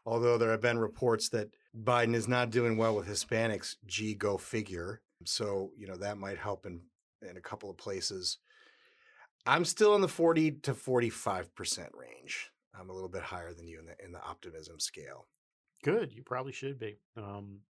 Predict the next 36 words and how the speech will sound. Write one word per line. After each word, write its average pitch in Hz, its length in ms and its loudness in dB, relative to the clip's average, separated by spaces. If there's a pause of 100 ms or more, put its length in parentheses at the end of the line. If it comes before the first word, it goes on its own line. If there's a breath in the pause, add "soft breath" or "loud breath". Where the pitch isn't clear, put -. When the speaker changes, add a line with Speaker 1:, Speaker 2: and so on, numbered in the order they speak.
(100)
Speaker 2:
I'm, 107 320 -6
I'm 110 220 -4
more 107 360 -6
like, 101 380 -6 (500)
I'm 113 140 -8
a - 20 -2
reality-based 107 800 -2
person 110 340 -6
myself. 113 580 -4
So, 110 460 -4
um, 104 300 -6 (100)
you 156 140 2
can 165 100 6
look 156 140 4
at 143 80 0
the - 60 -8
polls 143 280 2
all 135 100 4
different 131 300 -2
kinds 143 220 0
of 143 80 2
ways. 147 320 -2 (680)
President's 123 360 2
been 117 160 -4
behind 110 380 -4
in 104 140 -8
Pennsylvania, 107 720 -6
in 107 220 -8
Wisconsin, 107 600 -10
and 107 180 -12
in 104 100 -12
Michigan 104 540 -12 (400 soft breath)
pretty 123 240 0
reliably, 110 800 -8
and 107 580 -8
in 104 320 -10